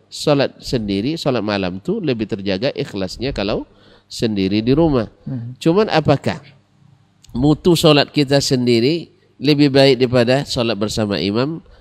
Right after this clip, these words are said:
Speaker 1: Ini kan perlu ini. Orang yang solat sendiri, jadi seperti yang disebut oleh Syekhul Islam Taimiyah, kalau dia sendiri, ndak kalah mutunya dari solat bersama imam dengan makna.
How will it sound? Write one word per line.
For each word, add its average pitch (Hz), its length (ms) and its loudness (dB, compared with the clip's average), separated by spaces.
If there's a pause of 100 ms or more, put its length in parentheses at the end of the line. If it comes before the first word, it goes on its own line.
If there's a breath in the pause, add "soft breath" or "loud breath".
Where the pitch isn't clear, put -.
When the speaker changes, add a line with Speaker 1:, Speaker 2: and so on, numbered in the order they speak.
Speaker 1:
Ini 113 180 -2
kan 123 220 -2
perlu 107 420 -2 (300)
ini. 90 240 -4 (100)
Orang 143 240 2
yang 147 80 0
solat 127 240 0
sendiri, 117 640 -2 (640 soft breath)
jadi 101 160 -12
seperti 110 280 -6
yang 117 120 0
disebut 110 240 -6
oleh 107 160 0
Syekhul 123 320 0
Islam 110 280 -2
Taimiyah, 135 400 0
kalau 123 200 2
dia 127 200 2
sendiri, 120 760 0 (400)
ndak - 240 0
kalah 160 320 4
mutunya 156 560 2
dari 139 320 4
solat 131 240 2
bersama 117 400 0
imam 123 320 0
dengan 110 240 -2
makna. 101 480 -2